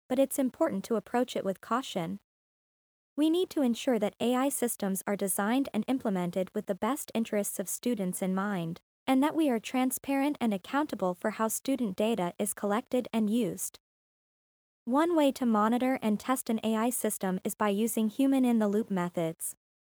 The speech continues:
These involve having humans review the system's output, such as its generated learning plans,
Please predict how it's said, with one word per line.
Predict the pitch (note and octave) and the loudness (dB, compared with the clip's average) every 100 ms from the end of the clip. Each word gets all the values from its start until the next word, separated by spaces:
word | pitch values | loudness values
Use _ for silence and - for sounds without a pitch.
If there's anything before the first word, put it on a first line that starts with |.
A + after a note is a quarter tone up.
| _ _ _ _ _ _ - | _ _ _ _ _ _ 2
These | F4 F#4+ | 2 4
involve | E4+ C#4 B3+ - | 0 4 2 2
having | B3+ B3 A#3 | 0 2 2
humans | C#4 C4+ A#3 - | 2 2 2 0
review | G#3+ B3 A#3+ | 0 2 0
the | A3+ | 0
system's | B3+ B3 - G#3 - | 0 0 0 -2 0
output, | G3+ G#3+ - E3+ E3 - _ - | -2 -4 -2 -2 -2 -8 _ -4
such | C#4+ C#4 C4+ | -2 2 2
as | A#3+ | 0
its | A3+ - | -2 -2
generated | A#3+ B3 A3 G3+ G#3 G3 | 0 2 2 2 0 0
learning | G#3+ B3+ A#3 | 0 2 2
plans, | G3 G#3 F3 E3 F3+ | 0 -2 -2 -2 -6